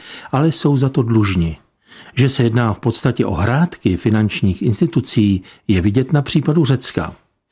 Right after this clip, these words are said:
To je v míře zadlužení, vztaženo k hrubému domácímu produktu, až na patnáctém nebo šestnáctém místě. Nevím, proč bylo Řecko vybráno jako černá ovce. Nyní mu ze zadlužení pomáhají státy, které jsou mnohem zadluženější než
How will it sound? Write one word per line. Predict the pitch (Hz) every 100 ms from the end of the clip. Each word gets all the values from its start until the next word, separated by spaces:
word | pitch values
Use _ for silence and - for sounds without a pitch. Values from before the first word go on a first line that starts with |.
| - - - -
To | 185
je | 190
v | 104
míře | 120 160 123
zadlužení, | 113 127 190 160 120 104 90 95
vztaženo | - - 110 113 104
k | 92
hrubému | 120 113 113 101
domácímu | 98 98 95 92 - 92 92
produktu, | 113 131 - 120 101 - - -
až | 120 -
na | 127
patnáctém | - 151 - 160 - - 151
nebo | 151 147
šestnáctém | 143 123 - - 131 131 - 139 139
místě. | 151 - - - - _ _ -
Nevím, | 170 151 117 92
proč | 110 104
bylo | 117 95
Řecko | 113 - -
vybráno | 110 101 110 104 110
jako | 117 113 127
černá | - 104 95 98
ovce. | 117 101 - 92 82 _ - - -
Nyní | 123 127 131
mu | 139 147
ze | 143
zadlužení | 127 110 110 117 117 123
pomáhají | 123 117 104 113 101
státy, | - 101 98 113 131 135 - -
které | 139
jsou | 135 135
mnohem | 117 135 131 151
zadluženější | 123 151 170 131 90 90 82 - 90
než | 87 82